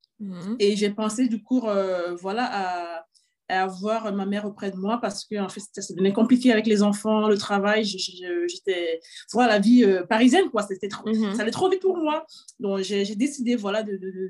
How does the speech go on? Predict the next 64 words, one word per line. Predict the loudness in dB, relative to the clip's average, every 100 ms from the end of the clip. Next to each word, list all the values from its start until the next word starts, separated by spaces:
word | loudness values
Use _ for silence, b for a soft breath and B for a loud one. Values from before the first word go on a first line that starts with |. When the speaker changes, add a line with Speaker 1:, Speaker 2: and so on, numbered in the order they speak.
| -8
Speaker 2:
de, | -8 -4
d'avoir | -4 0 0
ma | 0
mère | -2
à | -2
mes | -4
côtés. | -4 -4 -6 _ _ _ -20 B -8
Donc, | -4
du | -2
coup, | 0
étant | 2 4
styliste, | 2 4 4 4 4
ma | 4
mère, | 4 2
je |
me | 0
dis, | 0
mais | 0 -4 -8 -10 -8
voilà, | -4 0 0
maman, | 0 -2
elle | -2
est | -2
là | -2
aujourd'hui, | -6 -8 -12 -4 0 2
euh, | 2 0 -2
voilà, | -4 -4 -2
avec, | -4 -6 -6
euh, | -6 -6 -6 -8
elle, | -8 -6
elle | 0
Speaker 1:
Ta |
Speaker 2:
a | 4
Speaker 1:
mère | 6
a | 6
Speaker 2:
élevé | 4
Speaker 1:
quitté | 4
le | 6
Speaker 2:
trois | 6
enfants | 6 4
toute | 4 2
Speaker 1:
Cameroun ? | 0
Speaker 2:
seule. | -2 -6 -10 -4
Speaker 1:
Non, | 0
là, | 0
ta | 0 -2 -2
mère | 0
a | 0
quitté | 0 0
le |
Cameroun | 2 0 2 2
Speaker 2:
Oui, | 4 2
Speaker 1:
pour |
Speaker 2:
c'est | 2
Speaker 1:
venir | 0 0
Speaker 2:
ça. | -2
Speaker 1:
te |
rejoindre. | -2 -2 -6 -10 -8
OK. | -10 -6 -8 _ -20 -20 -20 _ _ _ _ _ _ -12
Speaker 2:
Voilà, | -2 0 0
c'est | -2 -4
ça, | -6 -8
c'est | -8 -10
ça. | -8
Speaker 1:
Mm. | -10